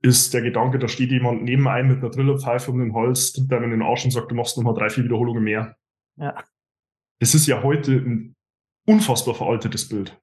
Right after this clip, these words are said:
Speaker 1: Ja, wenn ich da heute sehe, was es letztlich, äh, im Personal Training, auch in meinem Qualitätsanspruch bedarf, ist es, wie gesagt, halt jemanden, der einen individuell ganzheitlich ansieht,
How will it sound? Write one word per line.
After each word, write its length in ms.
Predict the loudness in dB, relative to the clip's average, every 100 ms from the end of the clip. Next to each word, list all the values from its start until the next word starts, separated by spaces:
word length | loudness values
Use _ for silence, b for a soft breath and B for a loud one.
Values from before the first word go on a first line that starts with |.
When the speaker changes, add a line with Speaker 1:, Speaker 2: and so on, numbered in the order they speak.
| -10
Speaker 1:
Ja, 280 | -2 0
wenn 120 | 2 2
ich 160 | 2
da 80 | 0
heute 300 | 0 0 2
sehe, 380 | 0 0 -2 B B B _ _ _
was 280 | 0 2 2
es 140 | 2
letztlich, 540 | 2 0 0 0 0 -2
äh, 300 | -2 -2 -2
im 120 | -2
Personal 340 | -2 -2 -2
Training, 260 | 0 0 0
auch 160 | -2
in 60 | -2
meinem 560 | 0 2 2 2 -4 -10
Qualitätsanspruch 760 | -4 -2 0 -2 0 -2 -4 -6
bedarf, 340 | -2 0 0 0
ist 180 | -4
es, 340 | -2 -2 -2 0
wie 80 | 6
gesagt, 260 | 6 4 0
halt 120 | 0
jemanden, 340 | 0 0 -2
der 180 | -2 -2
einen 360 | -2 -2 -4 0
individuell 500 | 4 6 6 6 4
ganzheitlich 500 | 4 0 0 -4 -6
ansieht, 500 | -2 0 0 -2 -6